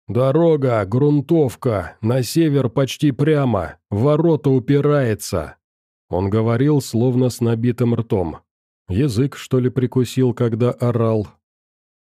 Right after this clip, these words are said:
«Уже лучше. Теперь о том, какая там охрана». «Да никакая.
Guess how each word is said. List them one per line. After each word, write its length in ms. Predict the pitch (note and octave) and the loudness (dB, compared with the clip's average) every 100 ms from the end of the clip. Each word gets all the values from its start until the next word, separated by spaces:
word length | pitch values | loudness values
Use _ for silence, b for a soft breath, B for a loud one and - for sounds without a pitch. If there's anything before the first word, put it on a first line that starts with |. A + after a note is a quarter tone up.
| _ - | _ -10
«Уже 340 | E2+ E2 A#2+ | -6 -2 0
лучше. 640 | D#3+ D#3+ C3 - A#2+ F2 - _ _ | 2 2 0 -2 -4 -4 -6 _ _
Теперь 340 | A2 G#2+ D3+ | -6 0 0
о 80 | D3 | 0
том, 260 | C#3 E3 C#3+ | 0 0 0
какая 440 | C#3 C3+ D3+ C#3+ | -2 0 0 0
там 260 | C3 C#3 C#3 | 0 0 0
охрана». 640 | B2+ D3+ C#3 G2+ D2+ - _ _ _ _ _ _ _ _ _ - | 0 0 0 -2 -6 -10 _ _ _ _ _ _ _ _ _ -8
«Да 340 | F2+ C3 C3 | -2 0 0
никакая. 1040 | C3+ D3 C#3+ D#3 C#3 D#3+ D3+ B2 G2+ D#2+ | 0 0 0 -2 0 0 0 0 -2 -4